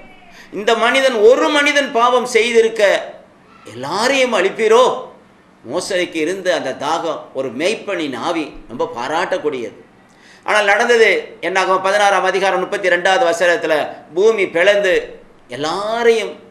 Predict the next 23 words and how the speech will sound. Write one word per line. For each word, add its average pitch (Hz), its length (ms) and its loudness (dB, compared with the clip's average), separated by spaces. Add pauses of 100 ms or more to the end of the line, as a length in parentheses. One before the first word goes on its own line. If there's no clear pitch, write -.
(160)
அஹ், 117 140 -8
விழுங்கி 202 480 -2
போட்டது. 117 440 -8 (760)
அதுல 196 180 0
என்ன 240 480 2 (320)
ஒரு 180 420 0
காரியம் 214 400 2
என்னவென்றால், 185 720 0 (480)
ரூபன் 214 500 0
ஏற்கனவே 208 440 2
ஆதியாகமம் 214 400 2
முப்பத்தி 202 340 -2
ஐந்தாம் 208 400 0
அதிகாரம் 196 440 0
இருபத்தி 196 340 0
ரெண்டாவது 190 540 0
வசனத்துல 170 560 0 (240)
தன் 143 180 -4
தகப்பனுடைய 185 640 2
மஞ்சத்தை 185 440 -2
அவன் 165 200 -2
தீட்டுப்படுத்தி 175 560 -6
விட்டான். 127 420 -10